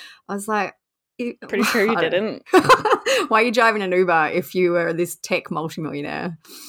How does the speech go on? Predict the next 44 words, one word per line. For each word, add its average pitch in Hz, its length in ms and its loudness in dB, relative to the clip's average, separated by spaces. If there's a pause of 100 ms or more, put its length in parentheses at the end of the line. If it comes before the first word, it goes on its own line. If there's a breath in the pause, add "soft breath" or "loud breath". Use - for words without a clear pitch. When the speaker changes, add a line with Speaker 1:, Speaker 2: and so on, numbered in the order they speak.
(400 loud breath)
Speaker 1:
Anyway, 127 180 -6
Speaker 2:
Just 151 160 -4
for 226 80 -4
Speaker 1:
so 180 320 -2 (260)
Speaker 2:
fun. 294 760 0
Speaker 1:
<laughs> - 40 -10 (480 loud breath)
So 269 140 0
anyway, 269 240 4
yeah. 180 160 2
So - 180 2
we 254 60 4
got 269 180 2
there, 247 400 4 (160)
finally 247 600 6
made 240 320 6
it 226 200 0 (240)
just 269 260 4
before 254 220 2
you 233 140 4
guys 220 320 4
started 196 320 2
eating 196 160 2
at 180 140 2
the 180 80 0
rehearsal 190 380 0
dinner. 175 280 0
It 180 60 0
was 196 220 0
such - 300 0
a 185 140 -6
rush, 170 500 0 (100)
um, 170 340 -2
like, 165 160 -2
an 196 60 -4
actual 185 460 0
rush, 160 380 0
like, 165 200 -4
rush 180 300 0
to 190 100 -6
get 180 180 -4
there 190 200 -2
<laughs> - 80 -12
in 226 120 2
time. 202 500 -6